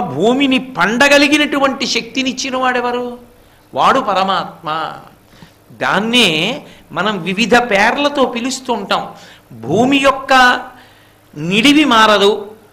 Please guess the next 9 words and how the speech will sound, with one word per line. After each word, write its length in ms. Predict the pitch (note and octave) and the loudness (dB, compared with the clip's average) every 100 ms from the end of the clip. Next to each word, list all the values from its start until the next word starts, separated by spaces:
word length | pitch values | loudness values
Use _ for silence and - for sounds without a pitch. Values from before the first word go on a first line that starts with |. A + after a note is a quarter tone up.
| _ _ _ _ _ _ | _ _ _ _ _ _
కానీ 380 | C3+ D#3 F3 F3+ F#3+ F#3+ E3+ D#3+ | 0 2 2 0 0 -2 -4 -2
ఎంతమంది 760 | G3+ A3 C4+ C4 C4+ C4+ C#4 | -2 0 2 4 4 4 2
జనం 300 | A3 C4+ C#4 C#4 | 4 4 2 2
పెరుగుతున్నా 680 | B3+ B3+ A#3+ A3+ F#3+ G3 F3+ C#3 - - - _ _ - | 2 2 0 -2 0 2 2 0 -8 -20 -20 _ _ -18
లేదనకుండా 920 | C#3 D3 F#3 B3+ D4+ D4 C#4+ B3 B3 | -6 2 6 6 4 2 2 2 4
అన్నం 320 | B3 G#3 A#3+ B3 | 2 2 0 2
లభిస్తోంది 640 | G#3+ G3+ B3 - A#3 A3+ G#3+ | 2 0 -2 -2 -2 -2 -6
ఇదే 240 | G3 A#3+ | -4 -4
భూమిలోంచి 720 | F#3+ D#3+ G#3+ A3+ A3 G#3+ - | -2 -2 -2 0 0 0 -4